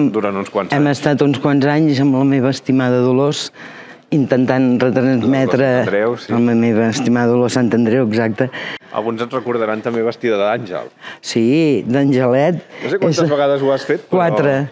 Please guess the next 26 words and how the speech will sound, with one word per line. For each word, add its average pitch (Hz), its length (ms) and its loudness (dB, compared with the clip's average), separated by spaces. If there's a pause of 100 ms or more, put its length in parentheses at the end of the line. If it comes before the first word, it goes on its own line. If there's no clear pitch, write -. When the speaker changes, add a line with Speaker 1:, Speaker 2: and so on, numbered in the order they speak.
(100)
Speaker 2:
quatre. 139 420 0
Vaig 143 260 0
saltar 143 340 0
l'any 143 180 2
noranta. 143 500 2
Speaker 1:
Quedava 135 280 0
bastant 123 340 -4
bé 117 120 0
el 117 80 -4
vestit. 107 280 -6
Speaker 2:
Feia 123 320 0
molt 131 320 2
riure, 120 460 2 (160)
feia 123 220 2
molt 131 260 2
riure. 123 300 2 (400)
Fins 156 260 0
i 143 60 0
tot 143 200 0
ens 175 180 0
van 160 180 0
fer 151 160 -2
una 135 100 0
garrofa 117 560 -4 (1500)
que 170 80 2
deia, 135 360 2